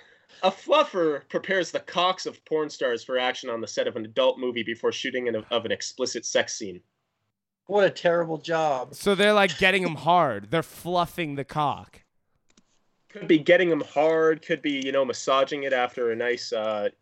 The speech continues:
Speaker 1: ejaculate. Um, could be whatever. They're doing whatever they need to do to make sure the cock is ready for the next scene.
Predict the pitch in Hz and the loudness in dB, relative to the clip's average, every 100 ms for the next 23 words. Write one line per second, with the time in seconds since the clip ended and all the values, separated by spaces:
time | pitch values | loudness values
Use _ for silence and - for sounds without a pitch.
0 | - 117 110 117 123 - 127 127 - 110 | -4 -2 0 0 0 -2 0 0 -2 -6
1 | 107 101 101 - - - - - - _ | -4 -4 -8 -16 -18 -20 -20 -20 -20 _
2 | _ - 139 - 147 151 147 143 - - | _ -2 -2 2 2 4 2 -2 -10 -20
3 | _ - - 151 180 202 135 143 151 165 | _ -20 0 4 6 4 4 4 4 4
4 | 190 190 170 156 160 156 139 139 143 131 | 4 4 4 4 2 0 -2 -4 -8 -8
5 | 131 107 127 123 104 92 - _ _ _ | -12 -4 -2 0 -2 -4 -14 _ _ _
6 | - 135 127 147 113 - 135 123 101 - | 0 2 2 -2 -4 -2 0 2 0 -4
7 | - - 110 107 127 117 110 117 113 113 | -12 -6 -4 0 2 2 0 -4 -2 -2
8 | 101 - - 113 98 | -2 -6 -4 -4 -4